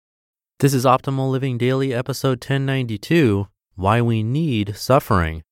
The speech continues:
by Ceylon George of spiritual living for busy people dot com. And I'm Justin Malik.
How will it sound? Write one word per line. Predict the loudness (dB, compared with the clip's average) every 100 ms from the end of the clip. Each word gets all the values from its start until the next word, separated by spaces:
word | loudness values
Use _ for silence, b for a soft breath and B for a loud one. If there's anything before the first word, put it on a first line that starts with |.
| _
by | -8 -6
Ceylon | 0 2 2 2
George | 2 2 2
of | 0 -2
spiritual | 0 0 2 2
living | 2 2 0
for | -2 0
busy | 2 0
people | 0 -2 0 0
dot | 0 -2
com. | 0 0 2 0 -6 _ _ -8
And | -4 -2
I'm | 0
Justin | 0 0
Malik. | 0 2 0 -2